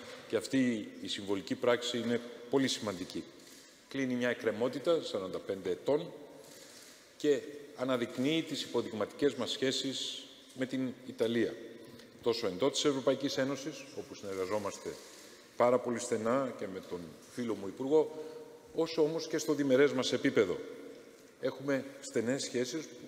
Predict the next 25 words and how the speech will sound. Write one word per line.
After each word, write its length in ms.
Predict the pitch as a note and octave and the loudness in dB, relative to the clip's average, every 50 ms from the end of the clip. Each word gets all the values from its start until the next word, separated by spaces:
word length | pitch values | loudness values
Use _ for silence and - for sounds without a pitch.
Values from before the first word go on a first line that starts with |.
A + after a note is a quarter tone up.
| - - | -12 -6
καλύπτουν 400 | - B2 B2+ D3 D#3 - - E3 D#3 D3+ - | -4 -2 -2 -2 -4 -4 -6 -8 -8 -10 -8
συνολικά 640 | - - - D3 C#3+ C#3 C3 - D#3 B2+ - - - - - - - | -8 -6 -4 -2 -2 -2 2 4 4 4 4 2 -2 -10 -12 -8 -4
όλο 180 | G2+ G#2 G2+ F#2 - | -2 -2 -2 -2 -4
το 60 | - | -6
φάσμα, 500 | - - C3 D3 D3 D3 D#3 D3+ C#3 E3 | 0 2 2 2 2 2 -2 -2 -2 -2
εμπόριο, 600 | - F#2+ F2+ G2 B2+ D#3 D3+ D#3 D#3 C#3+ B2+ - - - - - - - - - - | -4 -2 2 6 6 6 6 6 4 2 0 -2 -6 -10 -12 -12 -14 -16 -18 -16 -14
επενδύσεις. 880 | - F2+ - F#2+ F2 F2+ A2 C#3 D3+ - - D#3 D3 - - - - - | -10 -4 -2 -2 0 2 2 2 4 4 2 0 0 0 -2 -6 -6 -4
Η 60 | A#2+ | -6
Ιταλία 400 | A2+ G#2+ - G#2+ G#2+ A#2 C3+ C#3 | -6 -4 -2 -2 0 2 0 2
κατέχει 440 | - B2 A2+ - C#3+ C3+ - - A#2 A#2 | 2 0 0 0 0 -2 -2 -4 -6 -6
μια 120 | B2 C3+ C3 | -4 -2 -4
από 180 | C3 - - | -4 -4 -8
τις 200 | - - B2 - | -10 -10 -12 -14
πιο 220 | - - D#3+ E3 C#3 | -6 0 2 2 2
σημαντικές 580 | - - A#2 G#2 F#2+ E2+ - - F#2+ F2+ - | 2 -2 -4 -6 -6 -8 -8 -8 -8 -6 -6
θέσεις, 420 | - G2+ G2 - - C#3 - - - - - - - - - - - - | -6 -6 -4 -6 -6 -6 -8 -8 -10 -12 -18 -20 -20 -20 -20 -20 -14 -10
α, 340 | F#2+ G2 F#2+ F#2+ F#2+ F#2 F2+ | -8 -6 -6 -4 -6 -6 -8
στην 300 | - - - - A#2+ G#2+ | -8 -6 -4 -4 -2 -2
ελληνική 460 | G#2+ G2+ G2+ G2 F#2+ F#2 - - A#2 | -2 -2 -4 -4 -8 -8 -2 0 2
αγορά 420 | G2+ F#2 E2 F2 F2+ A2+ C3+ D3 - - - - - - - | 2 2 2 2 2 2 2 0 -2 -8 -12 -14 -14 -14 -4
και 80 | - D3+ | 0 2
έχουμε 340 | D3+ D3+ D#3+ D#3+ E3 D#3 C#3 - - - - - - - | 2 2 2 2 0 0 0 -4 -10 -14 -14 -16 -4 -2
πετύχει 380 | D3 B2+ - E3 E3+ - - E3 | -2 0 0 0 -2 -2 -4 -2
πολλά. 360 | - E3+ E3+ F3 E3 C#3+ - - - - - - | 0 4 6 6 6 6 4 0 -4 -6 -4 -4
Όμως 200 | A2 A#2+ B2 A#2+ | -2 0 0 -2